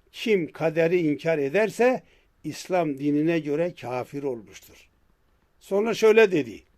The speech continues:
İnna Allah azze ve celle halaka halkan fe halakahum bi kader. Allah yarattıklarını yaratmıştır,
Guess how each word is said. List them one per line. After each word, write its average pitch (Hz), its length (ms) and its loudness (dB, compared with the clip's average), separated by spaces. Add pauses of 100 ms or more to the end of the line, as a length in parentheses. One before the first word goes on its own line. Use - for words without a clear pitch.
(760)
İnna 175 540 2
Allah 147 540 2
azze 143 420 -2
ve 127 160 0
celle 160 300 0
halaka 151 500 -2
halkan 202 520 -2 (300)
fe 120 120 -20
halakahum 123 720 -8
bi 98 80 -16
kader. 151 420 -8 (420)
Allah 165 560 2 (760)
yarattıklarını 147 760 0
yaratmıştır, 170 760 -2